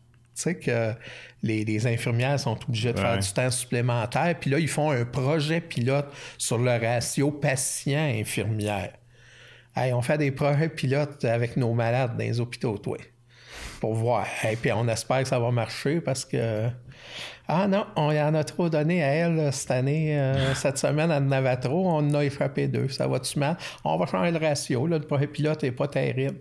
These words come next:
Speaker 1: Voyons, il faut
Speaker 2: Ouais.
Speaker 1: Et où notre humanité, ça ? Tu sais, c'est
Speaker 2: Comme c'est, c'est
Speaker 1: Ah.
Speaker 2: deux systèmes, c'est
Speaker 1: Ah.
Speaker 2: drôle, hein, ces deux systèmes au Québec, euh, que c'est, tu sais, le, le, où est-ce que les,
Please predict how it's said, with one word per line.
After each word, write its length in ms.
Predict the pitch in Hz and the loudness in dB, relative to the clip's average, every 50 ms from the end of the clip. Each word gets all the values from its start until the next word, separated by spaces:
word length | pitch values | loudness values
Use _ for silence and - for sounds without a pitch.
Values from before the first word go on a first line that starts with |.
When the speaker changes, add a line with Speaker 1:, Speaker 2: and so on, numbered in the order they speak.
| - - - | -12 -10 -6
Speaker 1:
Voyons, 300 | 156 147 156 185 185 170 - - - - - - - - - _ - | -2 0 0 0 0 -2 -4 -10 -20 -20 -20 -20 -20 -20 -18 _ -4
il 80 | - 123 | -4 -2
faut 580 | 117 - 101 95 143 139 131 131 131 120 143 127 - - - - - - - - | -2 0 0 2 2 2 2 2 0 0 -2 -4 -6 -16 -20 -20 -20 -16 -8 -4
Speaker 2:
Ouais. 140 | - 131 135 | 0 2 2
Speaker 1:
Et 40 | 170 | 2
où 140 | 214 240 | 4 4
notre 300 | 202 143 117 - - - | 2 2 2 0 -2 -2
humanité, 680 | 131 120 131 131 123 120 120 120 - - 151 190 170 135 | 0 0 2 2 0 0 -2 -2 -2 -2 -2 -2 -2 -4
ça ? 140 | - - - - - - - - - - - - - - - _ _ _ _ _ _ - | -8 -10 -14 -18 -20 -20 -20 -20 -20 -20 -20 -20 -20 -20 -20 _ _ _ _ _ _ -8
Tu 120 | - 139 | -4 -2
sais, 140 | 156 180 190 190 | -2 -2 -2 -4
c'est 420 | - - 131 123 120 120 120 120 117 127 135 123 - - - - - - - - - - - - - - | -4 -2 -2 0 0 0 0 0 0 0 -2 -2 -4 -8 -10 -10 -10 -12 -12 -12 -14 -16 -18 -16 -8 -6
Speaker 2:
Comme 120 | - 101 | -4 -4
c'est, 180 | - - - - | -2 -2 -4 -2
c'est 140 | - - | 0 0
Speaker 1:
Ah. 80 | 101 - | 0 2
Speaker 2:
deux 120 | 113 117 | 2 2
systèmes, 460 | 120 - - - - - 120 120 120 107 | 0 0 -4 -6 -4 -2 0 0 2 2
c'est 100 | 90 101 | 2 2
Speaker 1:
Ah. 20 | |
Speaker 2:
drôle, 200 | - - 113 120 117 | 2 2 2 2 0
hein, 60 | 110 | 0
ces 140 | 110 - 104 | 0 0 0
deux 140 | 98 107 110 | 0 0 -2
systèmes 400 | - - - 117 117 113 107 98 | -2 -2 -2 0 0 2 0 0
au 40 | |
Québec, 440 | 92 - 101 95 101 107 107 - - | 0 -2 0 0 0 0 -2 -2 -2
euh, 480 | 101 90 90 87 85 85 85 85 85 85 | -2 0 0 0 -2 -2 -2 -2 -4 -4
que 60 | - | -6
c'est, 180 | - - 95 95 | -6 -6 -6 -6
tu 100 | - - | -6 -4
sais, 80 | 98 | -4
le, 400 | 98 98 95 95 95 92 92 95 | -2 -2 -2 -2 -2 -2 -2 -2
le, 80 | 90 95 | -2 -2
où 140 | 92 98 95 | -2 -4 -6
est-ce 80 | - | -4
que 80 | - 98 | -4 -2
les, 340 | 90 87 87 87 87 85 | -2 -2 -2 -2 -4 -6